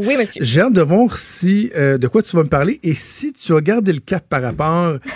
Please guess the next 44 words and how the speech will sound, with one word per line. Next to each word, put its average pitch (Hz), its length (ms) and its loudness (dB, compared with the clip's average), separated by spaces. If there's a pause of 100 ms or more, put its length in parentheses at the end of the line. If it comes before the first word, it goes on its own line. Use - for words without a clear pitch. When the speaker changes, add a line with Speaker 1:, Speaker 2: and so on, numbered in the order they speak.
(320)
Speaker 2:
à 139 100 0
l'idée 151 280 0
que - 80 -16
t'avais 139 340 2
eue 175 480 2
Speaker 1:
<laughs> 139 40 -4
Speaker 2:
ou 135 160 0
à 123 40 0
quelque - 220 -2
part 233 200 4
au 175 80 4
début 151 260 -2
de 190 80 -2
la 156 100 2
semaine 170 480 0
dernière, 151 680 2
là. 120 120 0
Est-ce - 120 -4
que 151 80 2
c'est, 175 220 4
on 180 160 2
est 175 80 2
tou-, 185 320 4
toujours 190 220 2
là-dessus ? 208 360 2
Speaker 1:
J'ai 233 180 -2
toujours 269 300 -4
cette 254 240 -4
idée-là 247 320 0
dans 240 120 0
les 208 100 -2
cartons. 233 340 -2
Malheureusement, 233 560 0
mon 208 180 0
expert, 220 580 -2
euh, 185 520 0
est 220 220 -4
en 220 120 0
voyage, 208 540 0
donc, 202 300 -2
euh, 180 440 0
je 208 60 2
Speaker 2:
Oh ! 269 60 4
Speaker 1:
garde, 220 200 0